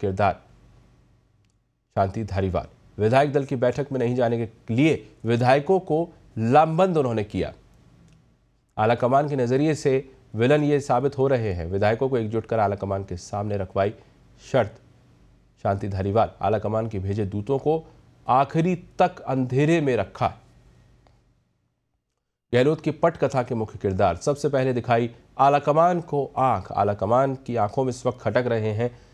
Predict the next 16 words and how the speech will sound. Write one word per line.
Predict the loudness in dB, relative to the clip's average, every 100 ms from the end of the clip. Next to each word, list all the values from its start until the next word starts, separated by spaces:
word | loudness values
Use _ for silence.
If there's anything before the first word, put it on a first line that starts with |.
| _ -4
कहीं | 0
ना | 0
कहीं | 0 0 -2 -6 -14 -4
विधायक | 2 4 4
दल | -2
की | 0
बैठक | 0 0 0
में | -2
नहीं | -2 0
जाने | 0 0
के | 0 -2
लिए |
विधायकों | -2 -2 -2 -2 -2
को | -2
लामबंद | -2 0 -2 -2
किया। | -2 0